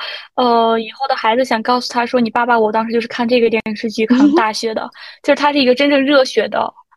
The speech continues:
Speaker 1: 然后给你很多激励的电视剧。
Speaker 2: 啊，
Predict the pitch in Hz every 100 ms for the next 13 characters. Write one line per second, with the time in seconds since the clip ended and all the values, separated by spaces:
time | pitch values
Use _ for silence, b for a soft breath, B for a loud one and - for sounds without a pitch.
0 | _ 214 214 214 220 214 - - 220 233
1 | 214 208 233 226 220 214 220 208 214 233
2 | 247 - _ _ _ _ _ _ 247